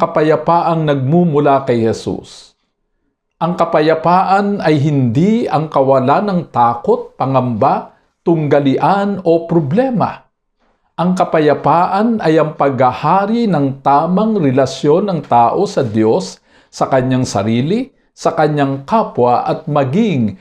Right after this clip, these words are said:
sa kalikasan. Ang tawag dito ng mga Hudyo ay shalom.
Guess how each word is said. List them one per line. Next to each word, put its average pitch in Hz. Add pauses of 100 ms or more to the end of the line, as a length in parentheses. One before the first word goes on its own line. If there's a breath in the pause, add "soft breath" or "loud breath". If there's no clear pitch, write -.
sa -
kalikasan. 131 (800)
Ang 123
tawag 120
dito 151
ng 139
mga 117
Hudyo 101 (480)
ay 123
shalom. 107